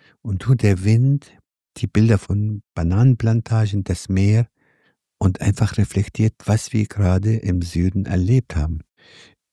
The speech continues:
Ich habe dann angefangen, mich mit der Religion zu befassen. Später,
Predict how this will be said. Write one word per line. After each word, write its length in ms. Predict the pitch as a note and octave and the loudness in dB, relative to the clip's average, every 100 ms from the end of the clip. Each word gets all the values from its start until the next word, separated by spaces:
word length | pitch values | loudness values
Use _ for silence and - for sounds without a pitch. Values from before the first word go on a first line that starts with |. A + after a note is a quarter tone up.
| _ - | _ 2
Ich 260 | F3+ - | 2 2
habe 220 | C#3 B2+ | 0 0
dann 180 | A#2 A2 | 0 0
angefangen, 720 | G2+ A#2+ A#2 G#2+ A2+ G#2+ G2 | 0 0 0 0 0 2 2
mich 200 | F#2+ - | 0 0
mit 140 | F2 E2 | -2 0
der 80 | E2 | 0
Religion 540 | D2 D#2 - F#2 C3+ | 0 -2 0 2 2
zu 160 | - C3 | 0 -2
befassen. 720 | B2+ - A#2+ - B2 A#2 A#2 _ _ | -2 0 -2 0 0 0 -2 _ _
Später, 840 | - - - E2+ E2+ - G2+ A2+ | -10 -10 -2 0 0 2 2 2